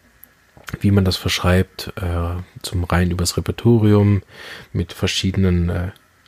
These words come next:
äh, Arten des Repertorisierens gibt es da, äh, Möglichkeiten bis hin zu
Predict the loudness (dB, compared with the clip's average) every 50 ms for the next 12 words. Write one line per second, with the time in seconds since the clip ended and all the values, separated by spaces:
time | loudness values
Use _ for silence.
0 | _ _ _ -12 -8 -6 -6 -6 -6 -10 -10 -6 -2 0 0 0 0 2 2 2
1 | 2 2 0 0 -2 -2 -2 -2 -2 0 0 2 2 2 0 0 0 2 2 2
2 | 2 2 0 -2 -4 -6 -8 -8 -6 -6 -6 -4 -2 -2 -2 -2 -2 0 0 0
3 | 0 -2 -4 -8 -14 -20 -20 -20 -20 -20 -20 -20 _ _ _ -8 -4 -4 -2 -2
4 | -4 -4 -4 -6 -4 -2 -2 0 0 0 0 -2 0 0 0 0 0 0 0 0
5 | 0 -2 -2 0 0 2 2 0 0